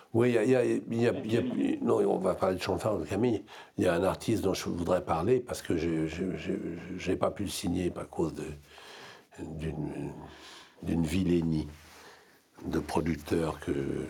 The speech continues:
Speaker 1: les premiers producteurs que j'ai montés en France, euh, les premiers pro-, à part Michel, évidemment, les premiers producteurs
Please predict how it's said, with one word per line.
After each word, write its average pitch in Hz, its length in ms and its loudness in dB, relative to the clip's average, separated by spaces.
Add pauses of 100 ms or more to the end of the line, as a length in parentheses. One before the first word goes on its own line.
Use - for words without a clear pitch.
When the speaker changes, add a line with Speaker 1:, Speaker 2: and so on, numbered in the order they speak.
(880)
Speaker 1:
les 82 100 -4
premiers 95 320 2
producteurs 87 420 2
que 82 60 0
j'ai 78 160 2
montés 80 300 -2
en 73 100 -2
France, - 400 -4 (540)
euh, 82 80 2
les 78 120 -2
premiers 101 260 2
pro-, 80 400 0
à - 60 0
part - 200 -2
Michel, 76 340 -2
évidemment, 69 320 -2
les 71 160 -2
premiers 98 380 0 (220)
producteurs - 600 -2